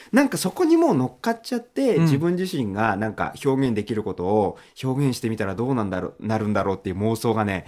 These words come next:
Speaker 2: うん。
Speaker 1: なんかすごい広げやすいかなって思いましたね。
Speaker 2: うん。
Speaker 1: うん。
Speaker 2: しかもそこにこう一番とっつきにくいというか、避けがちな税金みたいな
Speaker 1: そう。
Speaker 2: テーマを持ってくるってところが、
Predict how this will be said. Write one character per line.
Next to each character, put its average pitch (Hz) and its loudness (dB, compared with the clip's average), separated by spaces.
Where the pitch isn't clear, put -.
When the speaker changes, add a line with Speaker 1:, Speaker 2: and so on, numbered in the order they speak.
Speaker 2:
う - 2
ん。 147 4
Speaker 1:
な 143 2
ん 139 -2
か - -8
す - -6
ご 143 8
い - 0
広 131 0
げ 135 2
や 135 0
す 139 -2
い 113 2
か 95 -4
な 90 -6
っ 87 -10
て 92 -8
思 90 -8
い 90 -6
ま 87 -8
し - -14
た 80 -12
ね。 82 -14
Speaker 2:
う 143 0
ん。 151 4
Speaker 1:
う - 4
ん。 98 -2
Speaker 2:
し - -16
か 202 2
も 135 2
そ 170 -2
こ 294 0
に 294 2
こ 226 2
う - -2
一 156 -4
番 277 2
と 233 0
っ 226 -4
つ - -12
き 226 2
に 220 4
く 226 2
い 196 0
と 143 0
い 127 0
う 113 -4
か、 117 -8
避 139 -4
け 180 0
が 170 4
ち 165 -4
な 156 4
税 151 6
金 160 2
み 143 2
た 143 2
い - 8
な 165 6
Speaker 1:
そ 165 6
う。 110 -2
Speaker 2:
テ 170 6
ー 170 4
マ 135 6
を 123 2
持 127 0
っ 135 -4
て 160 4
く 175 6
る - 6
っ 156 4
て 147 0
と 147 2
こ 135 6
ろ 135 6
が、 127 2